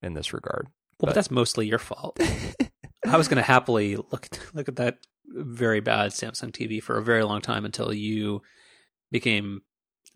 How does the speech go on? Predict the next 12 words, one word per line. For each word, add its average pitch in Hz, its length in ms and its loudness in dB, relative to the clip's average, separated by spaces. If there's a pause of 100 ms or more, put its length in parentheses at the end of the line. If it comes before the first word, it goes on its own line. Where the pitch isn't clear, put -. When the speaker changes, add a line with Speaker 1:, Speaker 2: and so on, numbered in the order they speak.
Speaker 2:
pusher - 320 0
in - 160 -6
chief. - 400 -8 (680)
Speaker 1:
Yeah. 78 280 -10 (1200)
Um, 123 500 6
anyway, 113 380 6
so 127 360 10
then 139 160 8
I 131 100 10
think 131 220 4
on 113 180 6
the 101 420 4